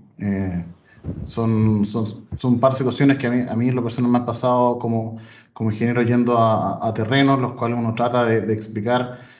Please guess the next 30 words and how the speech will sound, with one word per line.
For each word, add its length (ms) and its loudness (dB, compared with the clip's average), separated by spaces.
em, 800 0
alguna 380 2
obra 240 4
que 80 -6
se 120 -2
quiere 400 0
implementar. 800 -2
Y 60 -6
la 80 0
primera 300 4
pregunta 520 2
es, 320 -4
"Oye, 680 -2
eh, 40 -2
¿vamos 220 -2
a 60 0
perder 240 -2
agua? 500 0
¿Aquí 240 -6
me 380 -4
va, 220 2
me 140 -4
van 180 2
a, 220 0
me 140 -2
van 120 -2
a 20 -2
quitar 260 -2
algo?". 500 0
Em, 760 0